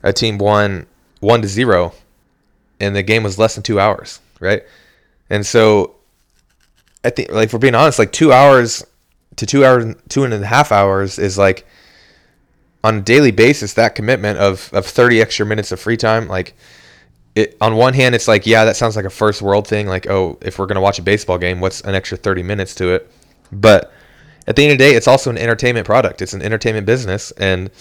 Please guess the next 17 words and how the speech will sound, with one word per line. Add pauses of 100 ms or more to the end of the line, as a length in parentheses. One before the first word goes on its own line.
(640)
by, (1200)
you
know, (580)
s-, (240)
speeding
the
games
up
like
this,
it,
it's,
it's
just, (920)
it
is
good